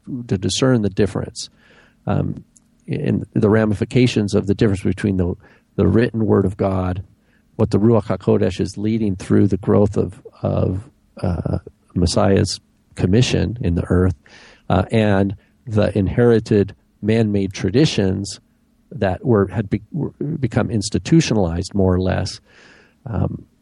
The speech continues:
and, but when it comes to naming, like, this sect, he was fighting against this sect or that, it's hard to do because we di-, w-, w-, they're not always named. You know, the, um, they just were dealing with texts and descriptions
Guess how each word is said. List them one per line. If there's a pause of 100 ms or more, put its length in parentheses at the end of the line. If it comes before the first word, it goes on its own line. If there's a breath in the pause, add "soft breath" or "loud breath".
(520)
and,
but
when
it
comes
to
naming,
like,
this
sect,
he
was
fighting
against
this
sect
or
that, (300 loud breath)
it's
hard
to
do
because
we
di-,
w-,
w-, (120)
they're
not
always
named.
You
know,
the, (100)
um, (100)
they
just (720 soft breath)
were
dealing
with
texts (140)
and
descriptions